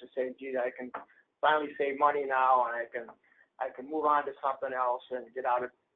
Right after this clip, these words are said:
providing group insurance to my employees." And not that empl-, small employers wanna do that, but those who have even thought about it and looked at it,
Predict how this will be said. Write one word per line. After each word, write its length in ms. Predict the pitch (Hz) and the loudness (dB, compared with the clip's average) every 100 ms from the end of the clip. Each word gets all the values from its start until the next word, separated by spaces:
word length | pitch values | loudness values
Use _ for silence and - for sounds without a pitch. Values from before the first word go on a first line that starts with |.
| _ | _
providing 340 | 143 139 131 123 | -6 -2 -2 -2
group 220 | 143 139 | -8 -10
insurance 400 | 131 - 123 120 | -14 -10 -10 -12
to 60 | - | -12
my 120 | 120 | -12
employees." 600 | 117 _ 131 143 143 131 - - | -12 _ -6 -4 -4 -6 -8 -18
And 100 | 139 | 0
not 200 | 139 139 | 0 2
that 120 | 131 | -2
empl-, 360 | 123 - 135 123 - | -2 0 0 0 2
small 200 | 143 135 | 4 4
employers 340 | - 143 127 127 | 2 0 0 -2
wanna 200 | 117 113 | -8 2
do 180 | 175 180 | 6 6
that, 340 | 127 123 143 - | 6 2 0 -2
but 220 | 123 - - - _ - | -4 -4 -10 -20 _ -2
those 320 | 139 139 135 | 0 -2 -6
who 160 | 143 131 | -4 -4
have 160 | 139 | -2
even 300 | 147 143 135 - | -2 -2 -4 6
thought 240 | 147 156 | 8 8
about 360 | 147 127 123 127 | 6 2 2 0
it 140 | 117 | -6
and 160 | 123 135 | -8 0
looked 220 | 156 151 | 0 2
at 220 | 131 123 | -2 0
it, 120 | 123 | -4